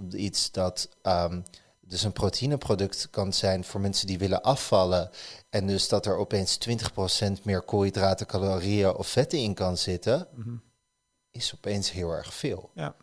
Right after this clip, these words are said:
Speaker 1: Vind ik heel erg raar.
Speaker 2: Nou ja, of als je er heel professioneel mee wil omgaan. Want
Speaker 1: Ja,
Speaker 2: dan zijn dat
Speaker 1: absoluut.
Speaker 2: getallen, dat zijn
Speaker 1: Ja, je moet
Speaker 2: afwijkingen waar je
Speaker 1: rekenen dus. T-,
Speaker 2: Ja.
Speaker 1: eh, er staat op de verpakking tachtig gram proteïne.
Speaker 2: Ja.
Speaker 1: Er zit negenenzestig gram in.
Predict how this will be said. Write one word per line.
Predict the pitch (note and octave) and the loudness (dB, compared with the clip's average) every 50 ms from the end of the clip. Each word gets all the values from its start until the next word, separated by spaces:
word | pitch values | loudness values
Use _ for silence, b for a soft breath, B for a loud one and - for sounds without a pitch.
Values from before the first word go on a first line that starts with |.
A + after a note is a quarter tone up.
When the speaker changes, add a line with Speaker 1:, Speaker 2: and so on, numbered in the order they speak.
| _ | _
Speaker 1:
Vind | _ - - F#2+ F2 | _ -8 -6 -2 0
ik | A#2 G#2+ - | 0 0 0
heel | F#2 E2+ F#2 F2 E2+ | -2 -2 0 0 0
erg | E2 D#2+ D#2+ - | 0 -2 -2 0
raar. | - - | 2 6
Speaker 2:
Nou | - F3 | 6 8
ja, | F3 F3 F3+ | 8 8 8
of | F3 F3 D3 | 8 6 6
als | D#3+ D3+ - | 6 4 4
je | D3+ | 2
er | C3 | 2
heel | C#3 C#3 C#3+ | 2 2 0
professioneel | - B2+ A2+ - B2 - - C3 B2 A#2+ | 0 -2 -4 -2 -2 0 0 2 2 4
mee | A#2+ A#2+ A#2 | 4 4 4
wil | A#2 A#2+ | 4 4
omgaan. | D3 E3 D#3+ D3+ C#3+ G#2+ G2 G2+ | 4 4 4 4 4 2 2 2
Want | G2+ C#3 | 4 6
Speaker 1:
Ja, | F#3+ G#3+ | 8 8
Speaker 2:
dan | D#3+ G2 | 8 6
zijn | C3 B2+ B2+ | 4 2 0
dat | A#2+ A#2 | 0 0
Speaker 1:
absoluut. | - - E3 F#3+ E3 | 0 2 6 6 6
Speaker 2:
getallen, | B2+ A#2+ B2 B2 A2+ | 8 6 4 2 0
dat | A#2 A#2+ - | 0 -2 -4
zijn | - C3+ B2+ | -4 -2 2
Speaker 1:
Ja, | - - | 4 6
je | F3 B2+ | 6 8
moet | A#2+ | 8
Speaker 2:
afwijkingen | A#2+ A#2+ A2+ A#2+ D3 D#3+ | 6 6 6 6 6 6
waar | F3 | 6
je | C#3 A#2+ | 6 6
Speaker 1:
rekenen | C#3 A#2+ A2 F#2+ G2 G2 | 4 4 6 6 6 6
dus. | G#2 A#2+ - - | 6 4 2 0
T-, | - - | -2 -4
Speaker 2:
Ja. | C#3+ C#3 C#3 | -2 0 4
Speaker 1:
eh, | C3+ B2 A2+ A2+ G2+ | 6 8 8 10 8
er | G2 A#2 G#2+ | 6 4 2
staat | G#2 - - C#3 B2 A#2+ A#2 | 0 2 4 6 6 6 4
op | A#2+ A#2 - | 2 -2 -4
de | A#2+ | -4
verpakking | - - A2 - - D3+ D3 - - A2 G#2 | -6 -6 -2 2 2 2 2 2 0 0 2
tachtig | - C#3+ B2+ - - - | 2 2 2 0 -4 -8
gram | - - - A2 G#2 | -2 0 2 2 2
proteïne. | - - - G2+ G2 - - A#2 B2 C3+ A2 F#2+ G2 - - | 2 2 2 2 2 2 0 -4 -2 2 2 2 2 2 0
Speaker 2:
Ja. | - C3+ | -2 -4
Speaker 1:
Er | C3+ A2+ F#2 - - | -4 -4 -6 -6 -4
zit | - - B2 G2+ | -2 0 2 4
negenenzestig | A2+ A#2+ B2 A#2+ - - A#2 - - - G#2+ - - - - | 6 6 6 6 4 2 0 2 2 2 2 2 0 -2 -2
gram | - - B2+ C#3 C#3+ A#2+ | 2 4 4 4 4 2
in. | F#2 F#2 G2 | 0 0 -2